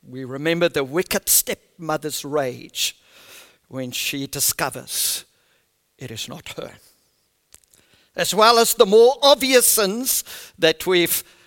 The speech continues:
covered over the last little while, that children's story illustrates the more subtle sins that often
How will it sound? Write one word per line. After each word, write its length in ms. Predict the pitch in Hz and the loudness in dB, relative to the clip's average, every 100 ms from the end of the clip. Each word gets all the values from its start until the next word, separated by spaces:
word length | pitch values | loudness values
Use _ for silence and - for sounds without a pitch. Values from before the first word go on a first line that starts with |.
| _ | _
covered 360 | - 247 226 226 | 4 6 6 4
over 340 | 208 214 202 | 4 6 4
the 100 | 185 | 6
last 380 | 190 208 208 226 | 6 6 4 2
little 260 | 226 226 | 4 4
while, 240 | 208 208 220 | 6 4 4
that 400 | 156 226 262 - | 4 2 2 -4
children's 600 | - - 311 285 262 233 | -2 -2 -4 -6 -4 -4
story 480 | - 247 214 214 226 208 | -4 2 4 4 2 2
illustrates 800 | 220 214 - 240 220 220 - - - - - - _ - | 2 2 -4 0 2 2 -4 -12 -16 -20 -20 -20 _ -4
the 120 | 175 | -2
more 280 | 165 208 262 | 2 4 6
subtle 680 | - - - 277 240 240 214 | 6 8 6 4 2 0 0
sins 600 | - 170 120 113 117 - | 2 0 0 -10 -8 -4
that 200 | 156 - - | -6 -6 -6
often 640 | 170 - - 165 156 | -6 -6 -6 -4 -4